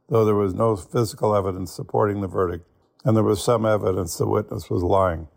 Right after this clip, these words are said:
The defendant was poorly represented, but in the end, the court upheld the guilty verdict and the sentence of death.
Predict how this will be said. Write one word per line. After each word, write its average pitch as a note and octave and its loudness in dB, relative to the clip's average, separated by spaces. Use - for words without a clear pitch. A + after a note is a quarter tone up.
The A#2 0
defendant B2+ 2
was A2+ -2
poorly A#2+ 2
represented, G2+ 0
but A2+ -2
in A2 0
the A2+ 2
end, G2 2
the G#2+ -10
court A2 0
upheld G2+ 0
the F#2+ -8
guilty A2+ -4
verdict F#2 -2
and G#2 0
the F#2 0
sentence A2+ -2
of F#2+ -4
death. G2 -2